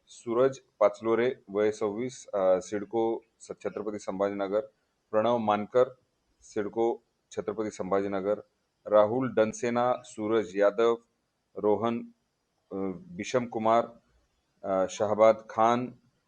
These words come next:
अ, वकील खान, अ, हे सर्व राहणार छत्तीसगडचे. त्याचबरोबर महेंद्र नवघ्रव, नवग्रह हा छत्रपती संभाजीनगरचा, प्रतीक मोरे हा छत्रपती संभाजीनगरचा आणि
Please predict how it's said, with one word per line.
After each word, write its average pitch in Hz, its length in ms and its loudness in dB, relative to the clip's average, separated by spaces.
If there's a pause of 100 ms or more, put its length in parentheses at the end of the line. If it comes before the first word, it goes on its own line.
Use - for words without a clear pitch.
अ, 85 100 -12
वकील 104 440 -6
खान, 113 300 2 (600)
अ, 107 100 -8
हे 104 300 0
सर्व 120 260 2
राहणार 110 320 4 (100)
छत्तीसगडचे. 113 680 -4 (460)
त्याचबरोबर 110 480 0
महेंद्र 117 460 0
नवघ्रव, 117 540 2 (180)
नवग्रह 107 520 0 (600)
हा 107 240 6 (180)
छत्रपती 110 360 -12
संभाजीनगरचा, 110 880 0
प्रतीक 104 460 -8
मोरे 107 400 -2 (560)
हा 113 100 2
छत्रपती 113 480 -10
संभाजीनगरचा 110 880 0 (140)
आणि 107 360 -6